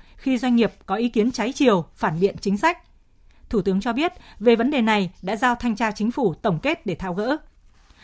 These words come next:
Cùng với đó, doanh nghiệp cần chỉ rõ các loại văn bản của bộ ngành đang có sự mâu thuẫn, chồng chéo, gây cản trở hoạt động của doanh nghiệp, không phù hợp môi trường kinh doanh và thông lệ quốc tế. Doanh nghiệp cần có một tinh thần dám nghĩ, dám làm,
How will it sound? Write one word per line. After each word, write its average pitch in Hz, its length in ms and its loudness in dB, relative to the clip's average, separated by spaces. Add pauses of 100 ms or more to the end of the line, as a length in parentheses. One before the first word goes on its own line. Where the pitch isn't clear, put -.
(200)
Cùng 185 140 2
với 202 100 -2
đó, 202 340 0 (180)
doanh 302 240 0
nghiệp 247 160 2 (140)
cần 214 180 0
chỉ 214 180 0
rõ 214 260 0
các 370 200 -6
loại 196 200 2
văn 285 220 -2
bản 202 280 0
của 202 120 -2
bộ 196 320 0
ngành 190 320 2 (180)
đang 233 180 0
có 240 120 -6
sự 254 340 -2 (240)
mâu 277 240 0
thuẫn, 277 280 -2 (120)
chồng 190 240 0
chéo, 196 340 -2 (200)
gây 196 200 0
cản 190 220 0
trở 208 180 -4
hoạt 170 200 -6
động 202 220 -4
của 175 100 -8
doanh 247 200 0
nghiệp, 226 180 2 (220)
không 302 240 -2
phù 226 140 2
hợp 208 240 2
môi 254 200 2
trường 202 280 0
kinh 254 200 0
doanh 240 280 2 (120)
và 180 180 -2
thông 220 200 -6
lệ 214 140 -6
quốc - 140 -8
tế. 208 280 2 (880)
Doanh 254 220 2
nghiệp 226 180 4 (100)
cần 214 160 0
có 202 140 -2
một 269 160 -2
tinh 302 140 -2
thần 214 260 0
dám 208 260 2
nghĩ, 254 200 0
dám 226 220 -2
làm, 214 320 0